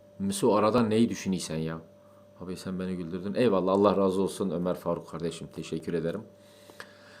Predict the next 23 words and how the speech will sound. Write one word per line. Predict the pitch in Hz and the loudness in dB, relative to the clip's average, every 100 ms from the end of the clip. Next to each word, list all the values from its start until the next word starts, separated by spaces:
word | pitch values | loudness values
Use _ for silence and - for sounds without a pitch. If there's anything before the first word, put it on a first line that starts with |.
| - | 0
Yani | 120 135 | 0 2
bak | 120 | -2
Müslüm, | 127 - 113 | -4 -6 -6
insanlar | 120 - 123 147 123 | -4 -2 0 0 -2
burada | 120 120 | -4 -4
senin | - 113 | -4 -4
için | 131 120 92 | -4 -6 -6
heder | 85 117 | -2 0
olmuşlar. | 143 90 80 - 101 - - | 0 0 -4 -6 -6 -8 -10
Sen | - 123 | -6 0
hala | 135 131 - | 2 2 2
hediyelidir, | 104 110 110 107 98 | 0 2 2 2 0
mediyelidir. | 98 98 101 98 92 - - - - 110 | 0 0 0 -2 -2 -8 -12 -20 -20 -10
Cinyana. | 120 127 87 69 - - - - - - - - - - - - - - | -4 -2 -2 -6 -14 -20 -20 -20 -20 -20 -20 -20 -20 -20 -20 -20 -20 -20
Çok | - 127 - - - - - | -18 -18 -20 -20 -20 -20 -20
konu | - 107 113 | -4 2 4
ne, | 123 | 4
anlamadım. | 98 110 117 104 95 139 - | 4 4 6 6 4 2 2
Ee, | 110 | 2
hemen | 104 170 151 131 | 4 4 4 4
ben | 127 | 2
konuyu | 123 123 127 | 2 4 4
anlatayım. | 127 151 120 - 156 160 | 4 4 4 4 0 -2